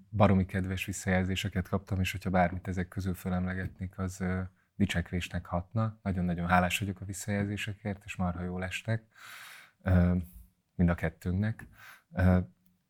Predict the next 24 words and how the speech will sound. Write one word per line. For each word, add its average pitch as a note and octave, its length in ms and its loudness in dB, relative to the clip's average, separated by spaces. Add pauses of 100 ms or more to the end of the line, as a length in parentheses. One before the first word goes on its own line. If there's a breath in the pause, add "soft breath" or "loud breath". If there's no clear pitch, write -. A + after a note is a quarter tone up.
(120)
tulajdonképpen G2 840 2
a, F#2+ 720 0
a, F#2+ 120 -4 (360)
az G2+ 240 0
tűnt F#2+ 340 0
egy F#2 180 -2
olyan, F#2 460 -4
ö, F#2+ 100 -4 (600)
átfogó, F2+ 800 0
ö, F#2 180 0
benyomásnak F2+ 760 -2
a, F2 260 -4
a F2+ 180 -2
nézőknek F2+ 480 -4
a F#2 40 0
részéről, F#2 420 2
legalábbis F2 400 -2
akik - 180 -16
megosztották F2+ 560 -4
velem F#2 200 -2
a F#2 40 -2
véleményüket, G2+ 720 -6
hogy, F#2 300 -6
ö, F#2 200 -2